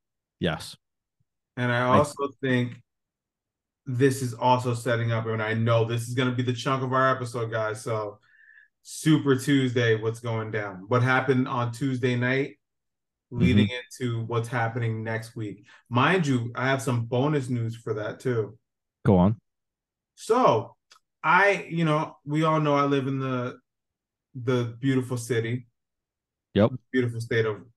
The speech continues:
Speaker 2: Florida. And I get to go to N X T tapings for free.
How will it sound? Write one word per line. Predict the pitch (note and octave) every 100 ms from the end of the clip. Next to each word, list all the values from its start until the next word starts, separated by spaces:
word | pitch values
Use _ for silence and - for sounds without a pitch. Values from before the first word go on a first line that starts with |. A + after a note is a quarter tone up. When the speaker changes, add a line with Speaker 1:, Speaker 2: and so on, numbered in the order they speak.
| _
Speaker 2:
Florida. | _ B2+ A2+ G#2 G#2 A#2 A#2 _ _ _ _ _ -
And | C3 C3 B2+ B2
I | C3+ D3
get | C#3+
to | C3+
go | B2+
to | B2+
N | B2+ B2+
X | A#2+
T | B2
tapings | A#2 A#2+ A2+ A2 -
for | B2
free. | A#2 F3+ D#3+ A2